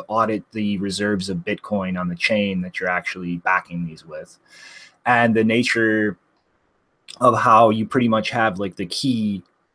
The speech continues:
um, functioning as a, an instantly redeemable note, you could actually have an audit trail that isn't really giving up any kind of information about users as to how many of these, like,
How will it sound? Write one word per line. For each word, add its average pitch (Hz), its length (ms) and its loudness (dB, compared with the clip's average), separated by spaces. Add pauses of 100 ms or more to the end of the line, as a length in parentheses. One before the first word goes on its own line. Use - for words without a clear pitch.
(260)
um, 95 300 0
functioning 107 580 -2
as 98 160 -2
a, 95 320 0
an 98 80 -2
instantly 110 500 -2
redeemable 98 580 -2
note, 92 440 -2 (800)
you 135 160 6
could 143 140 4
actually 127 380 4
have 117 280 2
an 101 100 -2
audit 110 380 0
trail 92 560 -2 (600)
that 123 180 6
isn't 117 240 2
really 117 260 2
giving 104 300 0
up 101 240 0
any 104 180 -2
kind 101 280 -4
of 98 100 -2
information 95 640 -4
about 90 280 0
users 92 680 -2
as 95 260 -4
to 101 220 -4
how 107 240 2
many 104 320 0
of 90 180 -4
these, 92 380 -4
like, 87 300 -6